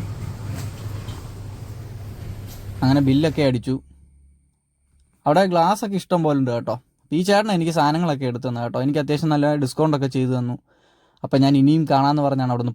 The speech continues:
പോകുന്നത്. അങ്ങനെ സാധനമൊക്കെ എടുത്ത് വണ്ടിക്കകത്തിട്ടിട്ട് ഞാൻ നേരെ വീട്ടിലേക്ക് പോന്നു.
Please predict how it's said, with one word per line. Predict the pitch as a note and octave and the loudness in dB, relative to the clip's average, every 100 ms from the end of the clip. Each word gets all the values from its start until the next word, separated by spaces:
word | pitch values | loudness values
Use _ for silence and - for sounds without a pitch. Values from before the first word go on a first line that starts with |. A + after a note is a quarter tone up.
| A#2+ | -4
പോകുന്നത്. | A#2 C3 C3+ A#2+ - _ _ _ _ _ C#2 _ _ _ _ _ _ _ _ _ _ _ _ _ _ _ _ _ _ _ _ _ _ _ _ A#2+ | 0 2 0 -2 -12 _ _ _ _ _ _ _ _ _ _ _ _ _ _ _ _ _ _ _ _ _ _ _ _ _ _ _ _ _ _ -2
അങ്ങനെ | B2+ E3 | 0 2
സാധനമൊക്കെ | D#3 D#3+ G3+ F3 | 2 2 2 2
എടുത്ത് | E3+ E3+ | 2 2
വണ്ടിക്കകത്തിട്ടിട്ട് | D3+ D#3+ D#3 D3 D3 D3 - _ C#3+ | 2 0 0 -2 -4 -4 -6 _ -8
ഞാൻ | B2+ D3 | -4 -2
നേരെ | C3 C3+ C#3+ C#3 | -2 -2 0 0
വീട്ടിലേക്ക് | B2 C3 C3 | 0 0 0
പോന്നു. | A#2 C3+ | -2 -6